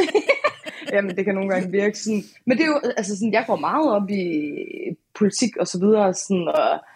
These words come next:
er opdateret på sådan noget, så det var super mærkeligt at tage afsted den dag. Nå, men det var ikke det, det skulle handle om. Vi, øh, ved bare, at vi skal mødes inde på Hovedbanegården klokken ni.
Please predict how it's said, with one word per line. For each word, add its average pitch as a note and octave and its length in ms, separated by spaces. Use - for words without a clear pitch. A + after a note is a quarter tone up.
er F3 60
opdateret G#3+ 480
på F3+ 60
sådan F3 120
noget, F3+ 100
så F#3+ 60
det G#3+ 160
var C4 60
super G#3+ 500
mærkeligt D#3+ 440
at D3+ 140
tage D#3+ 100
afsted F3 260
den A3+ 200
dag. - 260
Nå, G3 260
men G#3+ 160
det C#4 60
var C4+ 60
ikke C4 100
det, C4+ 80
det A#3+ 80
skulle B3 160
handle B3 220
om. G#3+ 200
Vi, A#3 320
øh, F#3+ 480
ved C#4+ 140
bare, G3+ 160
at G3+ 60
vi G3 80
skal G#3 160
mødes G#3+ 380
inde G3+ 140
på G#3 80
Hovedbanegården D4 600
klokken G3+ 200
ni. F#4+ 120